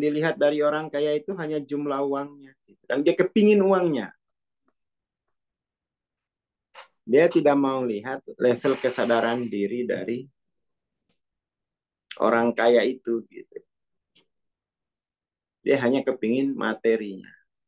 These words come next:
Dia tidak kepingin tahu level kesadaran yang mengorganisir materi tadi.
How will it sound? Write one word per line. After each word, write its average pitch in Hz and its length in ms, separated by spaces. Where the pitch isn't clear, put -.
Dia 113 160
tidak 113 240
kepingin 110 640
tahu 117 480
level 117 480
kesadaran 110 800
yang 117 220
mengorganisir 113 1040
materi 113 640
tadi. 95 400